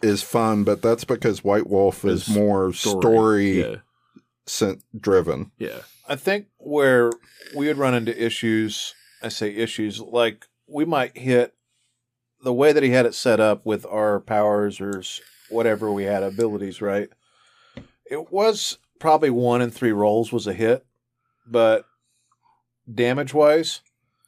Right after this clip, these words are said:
Speaker 3: sometimes it was, like, massive damage.
Speaker 2: Right.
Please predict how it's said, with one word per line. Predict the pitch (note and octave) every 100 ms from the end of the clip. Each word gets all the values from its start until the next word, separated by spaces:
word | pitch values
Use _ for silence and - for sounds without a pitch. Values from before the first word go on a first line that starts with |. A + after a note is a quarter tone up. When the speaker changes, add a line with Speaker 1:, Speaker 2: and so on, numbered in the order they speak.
| _ _ _
Speaker 3:
sometimes | - C#3 C3+ C#3+ C#3 B2+
it | B2
was, | A#2+ A2+
like, | A2+ A2+ A2+ - -
massive | G#2 G2 A2 C#3+ B2+
damage. | D3 D#3 F3 E3+ -
Speaker 2:
Right. | - F#2+ E2+